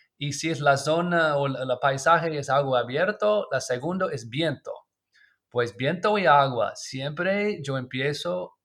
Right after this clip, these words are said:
con estas dos cosas, antes que yo pienso en cualquier planta o diseño. Yo miro cómo está el agua y cómo podemos trabajar con el agua,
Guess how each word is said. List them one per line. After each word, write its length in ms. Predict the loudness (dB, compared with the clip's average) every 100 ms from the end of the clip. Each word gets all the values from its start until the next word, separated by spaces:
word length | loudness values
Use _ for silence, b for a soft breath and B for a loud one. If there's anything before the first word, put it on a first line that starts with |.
| _ _
con 180 | -6 -2
estas 420 | -2 -2 -2 -2
dos 300 | 0 -2 -4
cosas, 480 | -8 -10 -10 -14 -6
antes 440 | 2 2 2 -6 -6
que 220 | -8 -8
yo 220 | -8 -8
pienso 420 | -6 -6 -6 -10
en 80 | -10
cualquier 480 | -6 -6 -6 -8 -8
planta 640 | -4 -2 -2 -4 -6 -6 -6 b b b
o 200 | -16 -14
diseño. 580 | -12 -10 -6 -6 -8 -16 _ _ _ _ _ _
Yo 160 | -2 0
miro 240 | 4 2
cómo 240 | 0 -2 2
está 200 | 4 4
el 100 | 6
agua 500 | 4 4 2 0 0
y 320 | -6 -6 -6
cómo 300 | -4 -2 -2
podemos 440 | -2 -2 0 -4 -2
trabajar 520 | 0 2 4 4 4
con 180 | -2 -4
el 120 | -2
agua, 460 | -4 -6 -10 -16